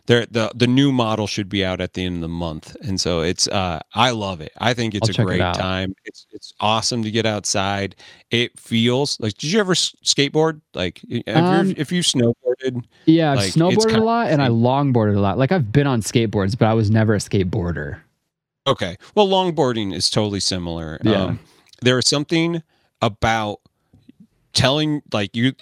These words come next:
Speaker 1: think, like, "I want to go to here," but you haven't done anything. You, there's no hand controls. You just are leaning into it, and you're controlling it off of that. That is just,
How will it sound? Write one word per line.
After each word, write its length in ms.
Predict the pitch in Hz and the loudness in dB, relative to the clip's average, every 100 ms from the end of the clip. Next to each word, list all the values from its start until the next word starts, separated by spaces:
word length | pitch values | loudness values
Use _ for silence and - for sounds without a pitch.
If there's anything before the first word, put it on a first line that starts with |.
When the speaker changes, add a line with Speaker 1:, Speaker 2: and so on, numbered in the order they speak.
| - | 4
Speaker 1:
think, 220 | 208 120 | 4 4
like, 160 | 110 - | -6 -4
"I 220 | 104 120 151 | -2 0 0
want 260 | 160 120 | -2 -4
to 100 | 120 | -6
go 280 | 110 113 131 | -2 0 0
to 180 | - 123 | 0 -2
here," 420 | 98 113 120 139 - - - - | 0 0 0 -2 -8 -20 -20 -2
but 220 | 117 110 - | -2 -2 -6
you 340 | 117 131 139 | 0 2 2
haven't 440 | 135 139 123 104 | 0 -2 -4 -6
done 240 | 117 117 110 | -2 -2 -2
anything. 420 | 117 120 123 120 | -2 -2 -2 -2
You, 80 | 104 | -4
there's 300 | 101 104 - | -6 -6 -2
no 140 | 117 | -2
hand 300 | 127 131 131 | 0 -4 -6
controls. 400 | 123 120 123 120 | -8 -6 -4 -4
You 60 | 104 | -6
just 260 | 98 104 - | -6 -4 -4
are 160 | 101 98 | -4 -4
leaning 560 | 90 95 107 110 113 | -4 -4 -2 0 -2
into 500 | 117 104 110 - 131 | -2 -4 -4 -2 0
it, 180 | 151 - - | 0 -4 -8
and 200 | 95 95 | -6 -6
you're 100 | 87 | -8
controlling 680 | 98 92 - 104 113 113 117 | -6 -6 -2 0 0 0 0
it 160 | 117 | -2
off 260 | - 104 - | -2 -4 -4
of 140 | 107 | -8
that. 340 | 101 101 127 - _ _ _ _ _ - - | -2 -2 -2 -4 _ _ _ _ _ -20 -4
That 180 | 110 104 | -2 -2
is 140 | 104 - | -2 -2
just, 320 | 107 - | -2 -2